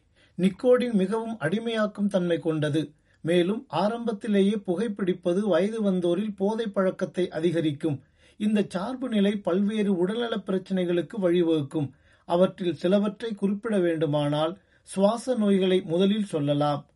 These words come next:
புகையிலை பயன்பாடு நுரையீரலை சேதப்படுத்துகிறது. அடுத்து, இதய நோய், மாரடைப்பு, பக்கவாதம் மற்றும் பிற இதய சிக்கல்களுக்கு புகையிலை காரணமாகிறது.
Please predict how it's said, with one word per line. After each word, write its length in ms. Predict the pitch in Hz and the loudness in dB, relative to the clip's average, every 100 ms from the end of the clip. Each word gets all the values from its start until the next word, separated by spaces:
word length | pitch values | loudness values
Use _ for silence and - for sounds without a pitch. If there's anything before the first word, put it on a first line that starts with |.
| _ _ _ _ | _ _ _ _
புகையிலை 480 | 214 226 269 254 220 | -2 0 2 2 2
பயன்பாடு 760 | 202 190 190 175 170 190 220 196 | 2 2 4 2 4 2 -2 -2
நுரையீரலை 680 | 175 226 247 233 220 214 - | 2 2 0 -2 -2 -2 0
சேதப்படுத்துகிறது. 1080 | 190 202 180 175 156 160 151 147 139 143 - _ _ _ | 0 0 -2 -2 -2 -2 -2 0 -2 -4 -8 _ _ _
அடுத்து, 560 | - 180 196 - 240 247 | 0 2 2 0 -8 -4
இதய 400 | 170 185 247 233 | 2 4 4 2
நோய், 360 | 190 196 226 - | 2 2 -2 -10
மாரடைப்பு, 960 | - 151 185 214 196 180 147 190 214 - - | -2 2 2 0 2 0 0 -2 -2 -6 -2
பக்கவாதம் 840 | - - 226 196 170 160 190 214 _ _ | -2 -2 -2 2 2 2 0 -2 _ _
மற்றும் 420 | 185 190 202 175 | 0 0 0 -4
பிற 240 | - 208 233 | -2 0 2
இதய 360 | 190 185 240 | 2 0 -2
சிக்கல்களுக்கு 800 | 233 196 190 190 180 175 156 233 | -2 -4 0 0 2 0 -2 -6
புகையிலை 500 | 185 180 214 220 214 | -4 -2 -2 -2 -4
காரணமாகிறது. 1080 | 208 170 190 196 175 156 151 151 143 151 | -2 -2 0 0 0 0 -2 -2 -2 -4